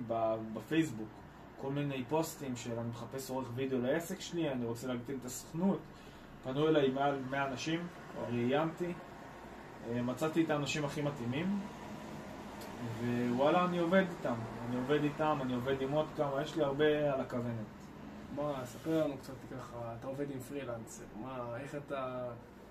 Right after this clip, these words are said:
Speaker 2: יכול ל-, ל-, מה, יש חוזה עבודה איתו, כאילו, בוא נראה טיפה על הרזולוציות שם, זה הולך
Speaker 1: חוזה עבודה.
Speaker 2: חמישים אחוז, חמישים אחוז, כאילו, אם אתה יכול קצת להרחיב על זה.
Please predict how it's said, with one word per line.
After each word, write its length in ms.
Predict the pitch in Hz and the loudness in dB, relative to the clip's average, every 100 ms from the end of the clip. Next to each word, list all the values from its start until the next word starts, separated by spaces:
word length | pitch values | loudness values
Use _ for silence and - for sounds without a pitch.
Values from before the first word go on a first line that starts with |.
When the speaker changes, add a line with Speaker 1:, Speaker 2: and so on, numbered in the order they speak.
| - - | -18 -14
Speaker 2:
יכול 240 | 123 139 156 | -8 0 2
ל-, 320 | 151 143 143 | 4 2 0
ל-, 80 | 139 - - - | -4 -8 -12 -6
מה, 280 | 147 160 151 | -2 2 2
יש 140 | 143 | 0
חוזה 340 | - 143 135 139 | -4 -6 -2 -2
עבודה 420 | 117 127 147 156 | -2 -4 4 4
איתו, 360 | 147 143 151 139 131 - | 4 0 -4 -4 -6 -8
כאילו, 200 | 127 123 123 | -8 -8 -4
בוא 380 | 147 151 147 139 | -2 0 -2 -2
נראה 200 | 135 143 | -6 -8
טיפה 200 | - 127 | -10 -8
על 80 | 127 | -6
הרזולוציות 640 | 123 131 143 143 - 117 | -6 -6 -6 -6 -6 -8
שם, 200 | 104 101 | -8 -8
זה 300 | 98 98 107 | -8 -8 -8
הולך 160 | 123 131 | -6 -4
Speaker 1:
חוזה 240 | 127 127 | -4 0
עבודה. 240 | 127 117 101 - - - | 0 -2 -6 -12 -18 -8
Speaker 2:
חמישים 480 | 160 143 123 - 165 | -2 -2 0 2 4
אחוז, 260 | - 151 - | 2 0 -6
חמישים 480 | 131 127 - 180 | -8 -6 -2 0
אחוז, 340 | 160 - 147 143 | 0 -2 -6 -8
כאילו, 160 | 131 127 | -8 -8
אם 40 | |
אתה 80 | 127 | -10
יכול 200 | 123 131 | -10 -12
קצת 100 | 131 117 | -10 -10
להרחיב 420 | 113 113 - 123 107 | -8 -10 -8 -10 -10
על 60 | |
זה. 140 | - | -12